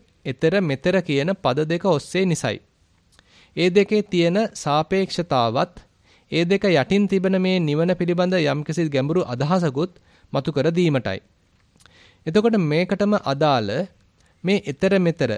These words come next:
ප්‍රශ්නයටම අදාළ තවත් එක්තරා ගැටලු සහිත සූත්‍රයක් තමයි ඉතිවුත්තක දුක නිපාතේ සඳහන් වෙන සෞපාදිශේෂා නිබ්බාන ධාතු, අනුපාදිශේෂා නිබ්බාන ධාතු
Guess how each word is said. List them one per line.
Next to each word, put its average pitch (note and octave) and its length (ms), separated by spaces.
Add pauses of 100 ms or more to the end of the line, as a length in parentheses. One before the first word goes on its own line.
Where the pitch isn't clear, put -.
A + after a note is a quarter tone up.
ප්‍රශ්නයටම F3 680
අදාළ C3 480 (280)
තවත් F#3 320 (120)
එක්තරා F3 460
ගැටලු E3 380
සහිත D3+ 420
සූත්‍රයක් E3+ 640
තමයි C3+ 400 (540)
ඉතිවුත්තක G3+ 680 (160)
දුක C#3 260
නිපාතේ D3+ 600
සඳහන් C3 460
වෙන D3+ 180 (600)
සෞපාදිශේෂා F#3 1040
නිබ්බාන B2+ 460
ධාතු, D3+ 380 (200)
අනුපාදිශේෂා F3 960
නිබ්බාන C3+ 460
ධාතු A2+ 380